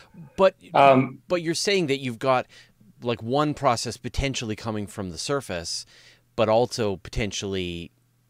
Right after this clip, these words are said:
Speaker 1: the energy that's being supplied at the, at the geological, you know, with their black smokers at the bottom of the
Speaker 2: Yeah.
Speaker 1: European Ocean. So both are contributing potentially to increasing the energy potential inside the European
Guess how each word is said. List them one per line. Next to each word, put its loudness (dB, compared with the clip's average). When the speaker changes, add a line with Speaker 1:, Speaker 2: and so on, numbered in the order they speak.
Speaker 1:
the -4
energy -2
that's -12
being -6
supplied -4
at -4
the, -14
at -10
the -16
geological, -4
you -8
know, -6
with -8
their -2
black 2
smokers -6
at -14
the -20
bottom -4
of -16
the -10
Speaker 2:
Yeah. 6
Speaker 1:
European -4
Ocean. -6
So -10
both 0
are -2
contributing -2
potentially -8
to -12
increasing -6
the -8
energy -4
potential -10
inside -4
the -8
European -6